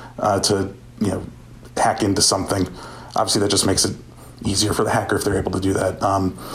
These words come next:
we're also seeing a rise in black hat actors, meaning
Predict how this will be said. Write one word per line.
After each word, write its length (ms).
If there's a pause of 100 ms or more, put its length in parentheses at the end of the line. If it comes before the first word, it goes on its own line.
(260)
we're 80
also 180
seeing 500 (520)
a 40
rise 320
in 140
black 300
hat 260
actors, 500
meaning 480